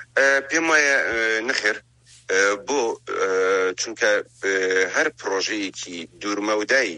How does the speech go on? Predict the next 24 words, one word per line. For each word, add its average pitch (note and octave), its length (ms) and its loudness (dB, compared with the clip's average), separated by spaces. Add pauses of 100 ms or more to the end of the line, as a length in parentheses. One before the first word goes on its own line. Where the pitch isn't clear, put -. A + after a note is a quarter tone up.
(540)
ژینگەیی، F#2+ 600 -2 (640)
ئێ، F#2+ 100 2 (1300)
تەنها A#2 300 0 (100)
بریتی A#2 420 -6
نییە A2 280 0
لە، F2 100 2 (220)
لە F2 100 2 (240)
بڕیارێک F#2+ 680 0
یان F#2+ 220 0
پرۆژەیەکی - 600 -6
حکوومەت، - 380 -8 (480)
بەڵکو، G#2 340 -4 (580)
ئێ، F#2 720 0
بەشداری G#2 540 0
پێکردنی B2 560 -6 (320)
کۆمەلگا F#2+ 440 0 (120)
لۆکاڵیەکانیش F#2+ 840 -2
هەیە. - 200 -4 (360)
ئەمە - 260 0
یەکێکە C3 380 -4
لەو C3 120 0 (100)
گرفتانەی A2 600 -2
کە A2 80 -6
تا F#2+ 140 0